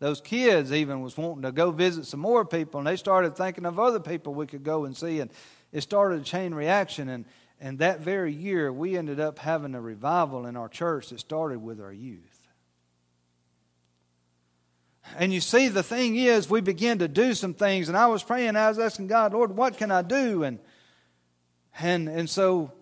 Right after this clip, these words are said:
then it wasn't long after that till God began to deal with my heart to preach. And, and you know the story with that. I told you last time I was here. I s-, told God, "I can't do that.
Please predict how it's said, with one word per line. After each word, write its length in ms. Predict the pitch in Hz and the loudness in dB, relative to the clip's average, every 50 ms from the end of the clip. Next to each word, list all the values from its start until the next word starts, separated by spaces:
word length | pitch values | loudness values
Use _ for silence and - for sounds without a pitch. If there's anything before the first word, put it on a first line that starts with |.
| _ _ _ _ _ _ _ _ _ _ _ _ - | _ _ _ _ _ _ _ _ _ _ _ _ -8
then 500 | 117 165 196 208 202 185 165 156 143 127 120 | -4 -2 -2 0 -2 -2 -4 -4 -8 -10 -12
it 60 | 143 | -4
wasn't 340 | 143 156 175 170 156 156 143 | 0 0 2 2 0 -2 -2
long 300 | 151 170 180 175 165 156 | 0 0 0 0 2 2
after 240 | 165 165 160 - 139 | 0 0 0 -2 -6
that 300 | 123 135 135 143 143 139 | -2 0 0 0 0 -2
till 80 | 131 113 | -8 -6
God 280 | 123 139 151 156 143 | -2 -2 0 0 -2
began 220 | 143 143 143 139 131 | -4 -6 -8 -8 -6
to 40 | 131 | -6
deal 120 | 143 143 | -4 -4
with 140 | 139 131 - | -6 -6 -6
my 100 | 135 123 | -8 -8
heart 300 | 113 120 147 143 120 - | -6 -4 -4 -4 -6 -6
to 60 | - 113 | -12 -18
preach. 480 | - - 185 190 151 117 - - - | -14 -10 -8 -8 -8 -8 -12 -16 -20
And, 160 | 98 101 101 _ _ | -20 -20 -20 _ _
and 300 | 113 107 107 104 101 101 113 117 | -18 -18 -16 -18 -20 -20 -18 -16
you 120 | 127 143 | -14 -10
know 200 | 139 135 135 135 | -6 -4 -4 -4
the 100 | 123 117 | -6 -8
story 340 | 104 - 143 131 131 131 127 | -12 -12 -10 -8 -8 -8 -8
with 120 | 117 117 | -8 -4
that. 180 | 123 131 139 131 | -2 -2 -2 -2
I 60 | 120 | -4
told 260 | - 139 135 139 135 | -6 -8 -8 -8 -8
you 60 | 135 | -8
last 280 | 139 139 147 151 139 - | -6 -4 -2 -4 -4 -4
time 220 | - 151 147 147 | -6 -6 -6 -4
I 60 | 151 156 | -6 -6
was 100 | 147 135 | -6 -8
here. 260 | 170 170 143 110 - _ _ _ _ _ _ - | -8 -8 -8 -8 -10 _ _ _ _ _ _ -14
I 60 | 135 | -14
s-, 120 | 127 - - _ | -14 -14 -14 _
told 240 | 143 147 151 147 139 | -6 -6 -6 -4 -4
God, 180 | 147 151 147 | -4 -2 -2
"I 80 | 135 123 | -4 -4
can't 220 | - 147 147 143 | -8 -12 -14 -12
do 160 | 143 143 127 | -12 -12 -12
that. 220 | 95 95 92 - | -12 -14 -18 -20